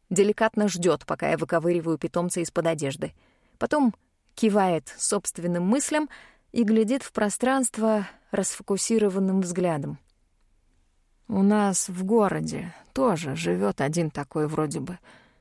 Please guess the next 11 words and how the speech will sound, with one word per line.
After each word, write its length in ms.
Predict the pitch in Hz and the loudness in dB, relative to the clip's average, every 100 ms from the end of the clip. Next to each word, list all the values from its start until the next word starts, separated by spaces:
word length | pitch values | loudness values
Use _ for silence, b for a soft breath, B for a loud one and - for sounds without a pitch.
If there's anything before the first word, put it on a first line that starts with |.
| b _ | b _
обычный 640 | 190 180 170 165 - 165 175 | -2 0 0 -2 -4 -8 -8
человек. 640 | - 180 180 180 - - - _ _ _ _ _ | -6 -6 -6 -8 -12 -18 -20 _ _ _ _ _
Приятная 720 | - 196 202 262 269 240 233 | 0 4 4 2 0 2 2
во 120 | 208 | 2
всех 260 | 202 - 262 | 0 -2 -4
отношениях 800 | 262 233 233 - 262 247 226 170 | -2 0 0 0 0 2 2 0
дама, 540 | 180 220 220 196 214 - _ _ _ _ _ _ | 0 2 2 0 -4 -12 _ _ _ _ _ _
но 220 | 196 190 190 | 2 4 4
иногда 520 | 185 185 185 226 233 | 2 2 0 2 2
на 100 | 196 | 2
неё, 400 | 170 165 165 | 0 -2 -4